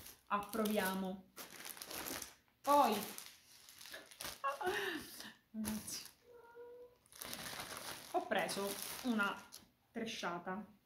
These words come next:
che però se la metti con un jeans o con un pantalone nero, io credo che,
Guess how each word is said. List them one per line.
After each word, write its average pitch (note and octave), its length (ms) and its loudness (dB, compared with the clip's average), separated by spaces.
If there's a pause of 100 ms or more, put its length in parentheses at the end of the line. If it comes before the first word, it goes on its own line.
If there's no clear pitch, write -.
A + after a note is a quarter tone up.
(1300)
che F4 120 -8
però A3 840 4 (180)
se - 160 -6
la F4+ 100 4
metti G#4+ 300 0
con A3 140 4
un B3 220 8
jeans F#3 340 0
o G3+ 120 -4
con F#3+ 140 -2
un F3+ 140 -2
pantalone G3 500 0
nero, F3 600 -4 (340)
io C4+ 220 4
credo G#3+ 320 0
che, F3 360 -2